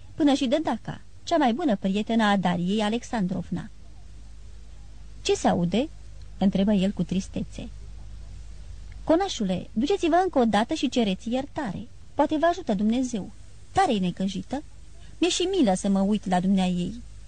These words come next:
Și apoi totul merge anapoda în casă. Fie-vă milă, conașule, de copii. Cereți-vă iertare. Ce să-i faci?”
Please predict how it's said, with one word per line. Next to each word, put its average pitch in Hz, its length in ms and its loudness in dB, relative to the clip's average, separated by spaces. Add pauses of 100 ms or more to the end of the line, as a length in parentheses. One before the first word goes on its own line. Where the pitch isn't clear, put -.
(260)
Și - 120 0
apoi 330 520 0
totul 349 280 2
merge 330 240 6
anapoda 302 440 2
în 196 100 -2
casă. - 400 -8 (580)
Fie-vă 339 380 2
milă, 285 220 2
conașule, 240 540 0
de 185 100 0
copii. 240 540 -2 (280)
Cereți-vă 262 440 2
iertare. 294 560 -2 (480)
Ce - 120 -2
să-i 185 200 -2
faci?” - 440 -10